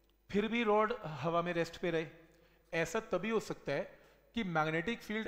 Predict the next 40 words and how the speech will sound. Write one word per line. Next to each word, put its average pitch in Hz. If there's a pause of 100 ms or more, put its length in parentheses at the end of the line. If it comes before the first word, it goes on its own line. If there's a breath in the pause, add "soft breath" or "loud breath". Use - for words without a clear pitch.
(120)
ऐसा 175
हो 170
इसमें 165
perpendicular, 170 (600 soft breath)
ताकि 208
मैग्नेटिक 160
की 208
force 170
क्या 190
हो? 202 (220)
बीआईएल। 165 (120)
और 180
कहाँ 160
लगे? 208 (160)
ऊपर, 170 (680 soft breath)
क्योंकि 175
magnetic 165
force 208
जब 208
ऊपर 226
लगेगी 208
बीआईएल, 170
वो 220
weight 185
को 226
balance 185
करेगी 190
एमजी, 160
तो 208
बीआईएल 175
is 208
equal 208
to 196
एमजी, 160
वहाँ 180
से 185
निकालना 151
जो 139
निकालना 92
है। -